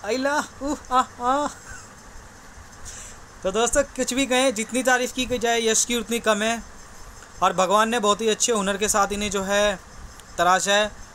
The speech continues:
और उनकी उंगलियों में सच में दोस्तों जादू है। ये देखिए, धूम थ्री का ये character है आमिर खान का जो इन्होंने बनाया है। तो दोस्तों, यहाँ पे आ गए हैं हमारे दबंग खान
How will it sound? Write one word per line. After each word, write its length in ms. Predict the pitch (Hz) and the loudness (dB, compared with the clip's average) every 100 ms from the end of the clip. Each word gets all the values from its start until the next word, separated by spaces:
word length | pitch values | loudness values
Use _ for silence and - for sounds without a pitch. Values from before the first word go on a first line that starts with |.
| - - - | -20 -16 -4
और 120 | 180 | -2
उनकी 300 | 196 190 202 | -2 -4 -6
उंगलियों 260 | 196 190 196 | -4 -2 -2
में 100 | 202 | -2
सच 220 | 190 190 | -4 -4
में 120 | 190 | -6
दोस्तों 320 | 175 165 185 | -6 -6 -8
जादू 320 | 165 143 139 | -4 -4 -4
है। 80 | 135 | -8
ये 140 | 139 160 | -6 -4
देखिए, 300 | 143 123 123 - - - - - 143 | -4 -6 -14 -16 -20 -20 -20 -20 -4
धूम 220 | 175 208 | -2 -2
थ्री 180 | 202 196 | -2 -2
का 80 | 202 | 0
ये 140 | 208 | -2
character 340 | 196 185 - 196 | -2 -4 -4 -4
है 100 | 196 | -2
आमिर 220 | 185 185 | -2 -4
खान 200 | 180 175 | -4 -4
का 80 | 185 | -6
जो 100 | 185 | -4
इन्होंने 220 | 180 180 | -4 -4
बनाया 320 | 160 151 151 | -4 -4 -6
है। 80 | 175 - - - - - - - - - - - - - - - - - - - - - | -8 -14 -18 -16 -14 -14 -16 -20 -20 -20 -18 -18 -18 -20 -20 -20 -20 -20 -20 -20 -20 -12
तो 80 | 143 | 0
दोस्तों, 460 | 170 180 220 220 | 2 2 4 4
यहाँ 220 | 208 165 165 | 4 4 4
पे 120 | 208 | 4
आ 140 | 196 | 4
गए 120 | 196 | 4
हैं 140 | 214 208 | 2 2
हमारे 380 | 185 185 185 202 | 2 4 4 2
दबंग 400 | 175 170 196 196 | 2 4 2 2
खान 400 | 175 185 214 | 4 4 4